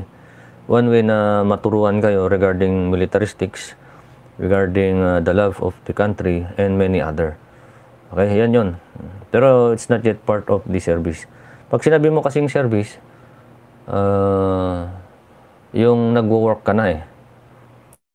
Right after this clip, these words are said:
Hindi pa. Pero there are military man na ang kanilang trabaho, they are assigned with R O T C.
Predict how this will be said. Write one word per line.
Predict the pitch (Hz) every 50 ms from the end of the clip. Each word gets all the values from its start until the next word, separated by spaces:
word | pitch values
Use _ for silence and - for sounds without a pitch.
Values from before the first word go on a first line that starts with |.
| _ _ -
Hindi | 113 143 135 131 -
pa. | - - - - - _ _ _ - - - _ - - _ _ _
Pero | _ 139 143 156 160 156
there | 143 156 156 151 147 -
are | - 143 151 147 147 139 143 139 143 - - - - - - - - - - - - - - _ _ _ _ _ _ _ _ _ _ _ _ _ _ _
military | - 123 131 131 135 131 127 131
man | 127 123 113 107 104 104 104 101 101 113 110
na | 110 113
ang | 113 117
kanilang | - 123 117 120 117 117 117 113
trabaho, | 113 113 107 107 107 107 101 95 92 90 85 - - - - - - - -
they | 95 104 107
are | 101 113 87
assigned | 90 101 - 107 104 104 98
with | 101 104 98 - - - -
R | - 101
O | 92 90
T | 82 90 85
C. | - 87 87